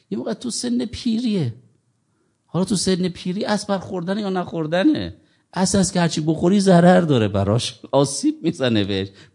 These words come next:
معده‌اش به هم می‌ریزه، گوار-، همه چیش به هم می‌ریزه، درسته؟ اونجا لذا احوال مختلف، حالات م-،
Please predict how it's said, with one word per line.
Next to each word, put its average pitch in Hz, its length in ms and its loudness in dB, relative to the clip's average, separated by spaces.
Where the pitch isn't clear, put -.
معده‌اش 147 400 2
به 120 100 -2
هم 120 160 0
می‌ریزه، 104 500 0
گوار-، 117 540 0
همه 160 220 -2
چیش 151 140 -6
به 135 120 0
هم 127 60 2
می‌ریزه، 110 180 -2
درسته؟ 190 420 -4
اونجا 196 560 4
لذا 180 420 0
احوال 151 500 4
مختلف، 117 540 -4
حالات 131 400 0
م-، 147 140 2